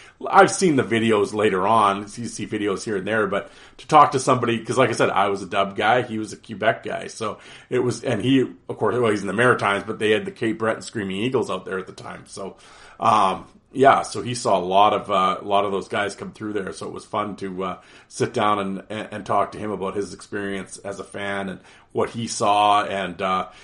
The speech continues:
you know, his opinion on the league. And like I said, he'd know far more than I did. So it was a, it was a real learning episode for myself. So I, I really enjoyed it. And, uh,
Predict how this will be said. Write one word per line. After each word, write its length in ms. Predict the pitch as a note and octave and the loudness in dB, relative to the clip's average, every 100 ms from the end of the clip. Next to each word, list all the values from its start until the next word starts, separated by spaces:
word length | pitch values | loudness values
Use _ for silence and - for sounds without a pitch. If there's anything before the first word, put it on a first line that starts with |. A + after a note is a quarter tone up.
| - | -12
you 80 | A2 | -6
know, 80 | F#2+ | -4
his 220 | A2 F#2+ | -2 -4
opinion 340 | F#2 G#2+ G#2 | -4 -4 -4
on 140 | G2+ F#2+ | -4 -2
the 80 | F#2 | -2
league. 420 | G2 G#2 G#2 F#2+ | 0 0 0 -2
And 140 | E2 | -6
like 180 | F#2 G2 | -4 -4
I 40 | |
said, 180 | F#2 G#2 | -2 -2
he'd 180 | G2 G2+ | -2 -4
know 120 | G#2 | -4
far 260 | - A#2 G#2 | 0 2 2
more 180 | A2 G2 | 0 0
than 80 | |
I 160 | G2+ A#2+ | 2 0
did. 260 | G2 F#2+ F#2+ | 0 -4 -8
So 280 | - G2 - - - | -10 -10 -12 -20 -8
it 180 | A2+ A2+ | -2 -2
was 160 | G#2 | 0
a, 140 | A2+ A2+ | 0 0
it 60 | |
was 160 | B2 A2 | 0 0
a 40 | |
real 220 | A2+ A#2+ G2 | 2 2 4
learning 480 | A#2+ B2+ G2+ F#2 | 4 4 2 -2
episode 460 | G#2 G2 G2 A2+ G2 | -4 -4 -4 -6 -6
for 80 | F#2+ | -6
myself. 480 | F2+ - A#2+ A#2 - | -8 0 2 2 -2
So 160 | G#2 | -6
I, 340 | G2 G#2 A2 A2+ | -2 0 2 0
I 160 | G2+ | -2
really 240 | A2 A2 F#2+ | -2 -2 -4
enjoyed 380 | F2 G#2 G#2 | -4 -4 -4
it. 160 | F#2 - | -6 -10
And, 320 | G2 F#2+ F#2 | -12 -12 -10
uh, 220 | G2 F#2 | -8 -10